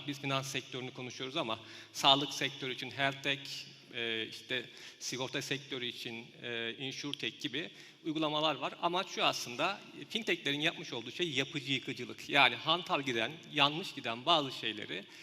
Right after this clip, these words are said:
dijitalleştirerek hem tüketiciler için hem işletmeler için daha, e, iyi bir hale getiriyor olmak. Peki, e, P T R, e, bunun neresinde kısmını bir, e, anlatalım size.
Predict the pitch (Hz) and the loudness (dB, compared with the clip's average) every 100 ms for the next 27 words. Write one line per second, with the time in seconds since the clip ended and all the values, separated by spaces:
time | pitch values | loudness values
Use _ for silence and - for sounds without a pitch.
0 | - - 175 - 165 147 165 170 185 117 | -14 -6 -4 2 4 4 2 0 2 2
1 | 131 185 - - - - 226 214 - 175 | 2 0 -8 -16 -18 -2 -2 -2 -2 -4
2 | 156 151 151 123 - 185 180 - - 170 | -2 -2 -2 -2 -4 -4 -2 -4 -4 -4
3 | 117 117 190 170 160 165 - - - - | -4 -4 -4 2 4 2 0 -14 -20 -20
4 | - _ - - - 123 117 113 117 - | -20 _ -20 -4 4 6 6 4 2 2
5 | 170 160 139 139 151 143 139 - 165 147 | 2 2 4 4 4 2 -2 -2 -2 0
6 | 117 110 - - - - 214 208 139 - | -2 -4 -8 -16 -18 -2 2 4 4 2
7 | - 135 123 - - - 156 175 208 202 | 0 2 0 -6 -18 0 2 4 6 6
8 | 196 - - - 151 156 165 170 185 175 | 6 -2 -10 -8 -4 -2 2 4 4 2
9 | 160 147 147 143 143 127 117 - - 131 | 0 -4 -4 -6 -4 -4 -6 -14 -4 0
10 | 113 - 127 120 127 117 110 113 - 135 | 0 0 -4 -4 -4 -6 -8 -8 -8 -6